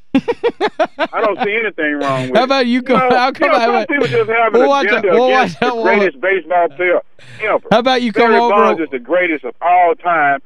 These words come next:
Speaker 1: How about
Speaker 2: And, you know, to, to try to discredit him, you know, you, people, they're going to every length
Speaker 1: What?
Speaker 2: possible to discredit Barry Bonds.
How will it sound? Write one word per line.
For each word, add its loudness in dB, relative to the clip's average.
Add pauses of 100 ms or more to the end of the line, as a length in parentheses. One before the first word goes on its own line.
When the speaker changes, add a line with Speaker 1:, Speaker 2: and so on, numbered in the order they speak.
Speaker 1:
How -4
about 0
Speaker 2:
And, -6
you -6
know, 2 (300)
to, 0
to -6
try -2
to -8
discredit -2
him, -4 (240)
you -8
know, 0
you, -6 (140)
people, -4
they're 2 (180)
going 0
to -14
every -2
length -4 (160)
Speaker 1:
What? 2
Speaker 2:
possible -8
to -14
discredit -2
Barry 0
Bonds. -6